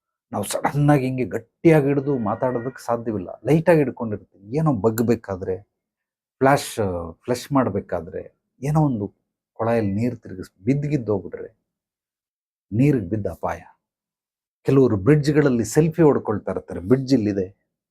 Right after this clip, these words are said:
so ಹಿಂಗ್ ಹಿಡ್ಕೊಂಡು ಅಕಸ್ಮಾತ್ ಕೈ ಜಾರಿ ಬಿದ್ರೆ ಹೋಗ್ಬಿಡ್ತು. ನಾವು ಸಹಜವಾಗಿ ಕೈ ಹಿಂಗ್ ಹಿಡ್ಕೊಂಡಿರ್ತೀವಿ, ಹಿಂಗ್ ಹಿಡ್ಕೊಂಡಾಗ ಏನಾಗುತ್ತೆ, ಈ ನರವುಗಳೆಲ್ಲ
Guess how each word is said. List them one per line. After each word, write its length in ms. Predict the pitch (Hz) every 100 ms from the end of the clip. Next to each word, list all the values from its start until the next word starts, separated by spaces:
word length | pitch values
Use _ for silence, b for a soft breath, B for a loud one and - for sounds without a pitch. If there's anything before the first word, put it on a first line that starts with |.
| _ _ _ 120
so 80 |
ಹಿಂಗ್ 140 | 110 107
ಹಿಡ್ಕೊಂಡು 460 | 110 107 110 85 82 _ _ _ _ _ _ -
ಅಕಸ್ಮಾತ್ 600 | - - - 151 151 -
ಕೈ 200 | 147 175
ಜಾರಿ 280 | 147 143
ಬಿದ್ರೆ 560 | 107 120 151 151 98 - _ _ _ _
ಹೋಗ್ಬಿಡ್ತು. 540 | 135 123 98 - _ _ _ _ _ -
ನಾವು 140 | 156
ಸಹಜವಾಗಿ 640 | 151 127 156 156 160 147 139
ಕೈ 220 | - 143
ಹಿಂಗ್ 140 | 143
ಹಿಡ್ಕೊಂಡಿರ್ತೀವಿ, 600 | 127 117 117 101 92 95
ಹಿಂಗ್ 140 | 131 175
ಹಿಡ್ಕೊಂಡಾಗ 440 | 165 160 156 143
ಏನಾಗುತ್ತೆ, 600 | 127 123 107 92 - 90 _ _ _ _
ಈ 120 | 131
ನರವುಗಳೆಲ್ಲ 920 | 117 110 131 156 139 131 107 110 98